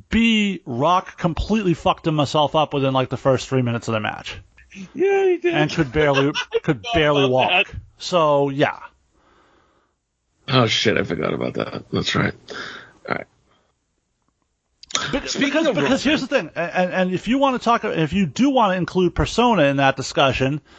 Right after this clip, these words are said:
Speaker 1: let's discuss who the greatest wrestling personas were of all time. C M Punk or The Rock?
Speaker 2: The Rock.
Speaker 1: C M Punk or Stone Cold?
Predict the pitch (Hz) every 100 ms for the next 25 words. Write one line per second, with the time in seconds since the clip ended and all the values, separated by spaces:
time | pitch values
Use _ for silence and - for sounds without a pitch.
0 | - - _ _ 120 165 170 - 185 -
1 | 170 - 196 208 202 185 202 196 233 220
2 | 240 233 285 - 349 359 339 165 165 147
3 | 127 120 113 127 110 - - - - -
4 | - - 202 214 214 - 254 269 277 285
5 | 294 262 104 - - - - - - -
6 | - - _ _ _ _ _ _ _ _
7 | _ _ _ _ _ _ _ _ _ _
8 | _ _ _ _ _ _ _ _ _ _
9 | _ _ _ _ _ _ 113 92 60 -
10 | - - 170 165 - 175 190 - 226 208
11 | - 127 -